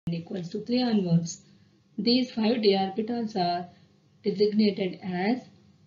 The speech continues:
D X Y, D Y Z, D Z X, D X square minus Y square, D Z square. The first three orbitals, D X Y, D Y Z, D Z X,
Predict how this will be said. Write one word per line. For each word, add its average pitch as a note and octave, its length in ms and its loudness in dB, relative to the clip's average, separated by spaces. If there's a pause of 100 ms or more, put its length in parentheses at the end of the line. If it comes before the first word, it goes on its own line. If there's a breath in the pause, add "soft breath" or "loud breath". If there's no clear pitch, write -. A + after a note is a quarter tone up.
(120)
D G3+ 340 0
X E3+ 280 -4
Y, G#3 320 0 (420 loud breath)
D G3 260 2
Y E3+ 200 4
Z, A3+ 340 2 (340)
D F3+ 280 -2
Z E3 220 0
X, D#4+ 380 -4 (220)
D G3 220 4
X F3+ 300 -6
square F3+ 260 -4
minus F#3+ 400 -6
Y F3 160 -4
square, D4 400 -6 (500 soft breath)
D A3 220 2
Z E3+ 220 -2
square. E3+ 520 -4 (1400)
The F3+ 140 -2
first A3+ 380 -2
three A#3+ 360 0
orbitals, F3+ 760 0 (240)
D G3 260 4
X - 240 -6
Y, A3+ 320 0 (400 loud breath)
D F#3+ 240 2
Y F3 240 0
Z, A#3+ 260 2 (360)
D F#3+ 200 4
Z F3+ 120 0
X, A3+ 440 2